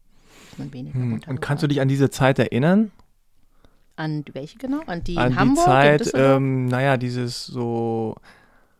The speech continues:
Speaker 2: ähm, du lebst bei den Pflegeeltern und dann fällt irgendwann mal auf, warte mal, die ist gar nicht registriert oder irgendwo, ähm, angemeldet und dann musst du umziehen und, und so.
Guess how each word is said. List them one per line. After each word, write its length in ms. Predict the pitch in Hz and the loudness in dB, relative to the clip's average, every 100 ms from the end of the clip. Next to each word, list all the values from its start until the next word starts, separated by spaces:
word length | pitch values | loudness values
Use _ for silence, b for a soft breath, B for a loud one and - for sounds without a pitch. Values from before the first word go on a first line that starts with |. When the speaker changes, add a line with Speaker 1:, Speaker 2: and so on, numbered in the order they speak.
| b b 381 _ _ - | b b _ _ _ -20
Speaker 2:
ähm, 800 | 90 71 64 64 62 - - - | -20 -20 -20 -20 -20 -20 -20 -10
du 140 | 120 | -4
lebst 300 | 120 135 - | 0 -2 -2
bei 100 | 123 | -2
den 200 | 120 117 | 0 0
Pflegeeltern 720 | - 131 156 156 147 151 143 143 | 0 0 2 2 2 2 0 0
und 260 | 120 120 117 | -2 -2 2
dann 300 | 131 135 120 _ _ _ _ _ _ | 2 2 -4 _ _ _ _ _ _
fällt 280 | - 139 131 | 0 2 4
irgendwann 280 | 143 139 135 | 4 6 4
mal 80 | - | 6
auf, 360 | 131 139 - _ _ - | 6 6 2 _ _ 2
warte 220 | 135 139 | 4 6
mal, 400 | 131 120 113 110 | 6 6 4 2
die 100 | 120 | -2
ist 120 | - | 0
gar 160 | 127 127 | 2 4
nicht 180 | 123 | 2
registriert 840 | 131 120 123 - - 156 147 123 107 | 0 2 0 0 4 6 6 4 2
oder 640 | 117 117 113 110 107 87 | 2 4 4 2 0 -2
irgendwo, 680 | 95 127 117 120 120 113 - - | 0 0 0 2 2 2 -2 -6
ähm, 320 | 58 113 107 - | -6 -4 -4 -4
angemeldet 920 | - 165 139 131 127 127 123 120 - | 4 6 8 6 6 6 4 2 -2
und 220 | - 117 | 0 2
dann 120 | 117 | 2
musst 160 | 120 - | 0 0
du 60 | 135 | 2
umziehen 640 | 151 - 127 123 120 120 | 2 0 -2 2 2 0
und, 400 | - - 110 107 | -2 -2 0 0
und 120 | 107 | -2
so. 240 | 101 101 | -2 -4